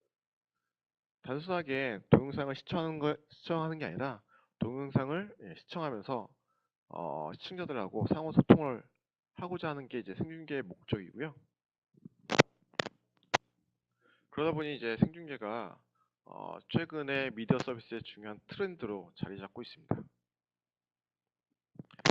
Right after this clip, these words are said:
라이브 중계 서비스 플로우를 보시게 되면 동영상을 촬영하고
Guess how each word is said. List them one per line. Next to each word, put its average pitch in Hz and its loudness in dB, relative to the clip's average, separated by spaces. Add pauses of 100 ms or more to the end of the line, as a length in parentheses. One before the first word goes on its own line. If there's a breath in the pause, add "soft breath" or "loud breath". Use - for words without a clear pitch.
(360 loud breath)
라이브 175 -4
중계 160 -4
서비스 180 -10
플로우를 190 -2
보시게 110 -8
되면 107 -8 (180)
동영상을 151 -4 (200)
촬영하고 175 -8